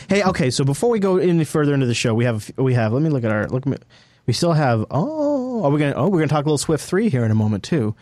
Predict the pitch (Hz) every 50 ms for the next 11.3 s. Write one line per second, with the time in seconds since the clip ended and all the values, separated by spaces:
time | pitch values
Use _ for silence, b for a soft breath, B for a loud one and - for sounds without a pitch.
0 | b b b b b b b b - 123 120 117 113 110 107 104 104 104 95 -
1 | _ _ _ _ _ _ _ _ _ _ - 123 120 117 123 - _ - 135 156
2 | 151 127 113 107 104 - - 143 139 113 104 - - 127 143 175 185 170 160 147
3 | 139 135 131 - 135 117 - 120 104 107 104 101 101 104 113 127 117 - 135 127
4 | 123 127 B B B B B B B B B B B B _ _ _ _ _ _
5 | - 226 269 240 240 208 185 170 160 156 139 135 - - 151 135 131 131 131 170
6 | 202 208 208 - 180 165 147 139 131 117 98 95 98 - 123 123 117 120 - -
7 | - 151 127 127 127 120 120 113 113 117 113 117 110 104 117 113 113 107 - 117
8 | 98 - - 123 117 123 151 - - - - 330 311 320 330 302 - 294 220 208
9 | 214 220 202 175 175 190 190 190 190 185 170 170 170 170 170 160 151 147 151 147
10 | 135 135 143 135 127 113 110 104 101 101 - - - b b b b b b b
11 | 143 165 180 185 - -